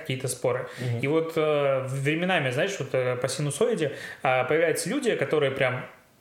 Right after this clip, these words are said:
Speaker 1: что бы я ни сказал, они говорят, типа: «Я не прав,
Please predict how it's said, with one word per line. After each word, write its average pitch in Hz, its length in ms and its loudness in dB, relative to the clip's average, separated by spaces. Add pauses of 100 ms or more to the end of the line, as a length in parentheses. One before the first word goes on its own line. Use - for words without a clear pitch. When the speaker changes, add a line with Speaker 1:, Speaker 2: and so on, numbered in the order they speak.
(100)
Speaker 1:
что - 280 2
бы 143 140 4
я 127 40 -2
ни 123 60 -2
сказал, 170 560 0 (240)
они 135 240 2
говорят, 139 460 0
типа: 131 320 -4
«Я 139 120 2
не 143 100 -2
прав, 110 300 -6